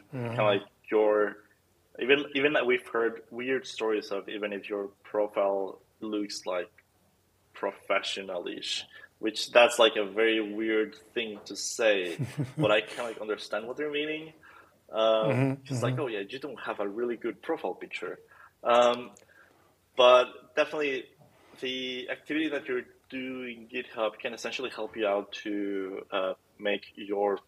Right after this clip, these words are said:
Speaker 2: resume or your profile outstand from others as you apply for jobs afterwards.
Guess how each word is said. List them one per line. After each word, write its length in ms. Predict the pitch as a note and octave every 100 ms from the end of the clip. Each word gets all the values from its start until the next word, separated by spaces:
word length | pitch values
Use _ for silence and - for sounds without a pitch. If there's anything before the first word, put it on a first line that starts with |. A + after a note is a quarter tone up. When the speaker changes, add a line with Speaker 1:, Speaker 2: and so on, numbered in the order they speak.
| _ _ _ _
Speaker 2:
resume 520 | G#2 G2+ - G2 G2 -
or 120 | G2
your 140 | G2
profile 520 | F#2+ F#2+ F2+ F#2 F2+ -
outstand 580 | G2 - - F#2 F2+ -
from 160 | G2
others 520 | F#2 F2 F#2+ F#2 F#2 -
as 280 | F#2 - -
you 240 | G2+ F#2+ F2+
apply 300 | F2 - F2 -
for 80 |
jobs 300 | E2 D#2+ -
afterwards. 680 | D#2+ - - - - - -